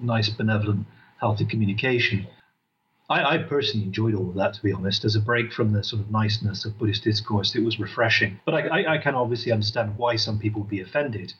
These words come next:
Uh, but what concerns me is when that offense becomes an excuse for not looking at the material, or again, as,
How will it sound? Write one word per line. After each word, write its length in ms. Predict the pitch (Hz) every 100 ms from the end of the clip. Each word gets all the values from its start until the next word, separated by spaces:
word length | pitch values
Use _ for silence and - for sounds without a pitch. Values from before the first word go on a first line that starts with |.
| -
Uh, 400 | 120 117 117 110
but 100 | 131
what 160 | 131
concerns 460 | - 117 127 117 107
me 160 | 127
is 100 | 117
when 200 | 107 127
that 180 | 123 110
offense 320 | 104 123 113
becomes 380 | - 117 120 110
an 120 | 110
excuse 500 | 107 - - 113 107
for 60 | -
not 300 | 110 110 117
looking 340 | 120 107 113
at 140 | 110 110
the 60 |
material, 600 | 107 101 139 120 107 104 -
or 180 | 127 120
again, 240 | 107 117
as, 240 | 107 -